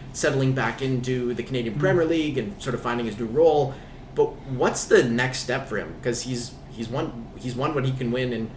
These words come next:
Speaker 1: he's done what he can do in the C P L. And that's the question from at Iggy Fan two thousand one, Mark Carv-, Carvalho. What's next for Tristan Borges? I know losing a player of his quality would not be good for the C P L, but one of the missions of the league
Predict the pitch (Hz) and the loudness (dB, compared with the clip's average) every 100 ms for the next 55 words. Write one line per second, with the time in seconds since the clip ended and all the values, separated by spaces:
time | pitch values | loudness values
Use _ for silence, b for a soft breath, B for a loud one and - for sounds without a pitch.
0 | B B B 120 117 127 127 123 117 107 | B B B -4 0 2 2 0 -2 -2
1 | 127 123 113 110 127 120 131 120 113 104 | 0 0 0 -2 -4 0 0 0 -2 -4
2 | B B 156 151 135 160 160 147 131 139 | B B 0 0 2 4 4 0 2 2
3 | 127 127 B B 147 143 151 143 143 147 | 2 -2 B B 4 4 0 -2 0 2
4 | 139 135 147 135 127 143 147 135 143 151 | 2 2 4 4 4 4 4 4 2 2
5 | 120 - - 143 131 147 139 127 131 B | 0 -2 0 4 6 6 6 4 0 B
6 | B B 165 185 185 185 185 - 170 147 | B B 6 8 8 6 6 2 2 2
7 | 135 147 101 120 131 135 143 139 143 131 | 2 2 0 0 2 2 2 0 0 2
8 | 135 139 135 127 127 139 135 127 120 123 | 4 4 2 0 2 2 2 2 2 2
9 | 151 147 139 135 131 - 143 120 135 135 | 2 2 2 2 -4 -2 -4 0 2 4
10 | 139 131 139 - - 151 175 147 151 151 | 4 2 0 -2 -2 2 4 4 2 0
11 | 135 120 123 123 | 0 2 2 0